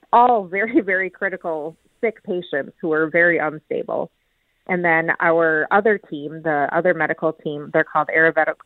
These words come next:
air medical evacuation, or A E. They had your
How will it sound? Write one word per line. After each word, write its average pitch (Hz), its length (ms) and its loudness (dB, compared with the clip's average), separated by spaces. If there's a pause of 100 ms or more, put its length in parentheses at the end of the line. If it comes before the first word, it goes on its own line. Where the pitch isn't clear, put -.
air 202 140 6
medical 180 360 -2
evacuation, 156 720 -6
or 139 80 -10
A - 120 -6
E. 160 420 0 (520)
They 185 180 6
had 180 260 2
your 156 400 0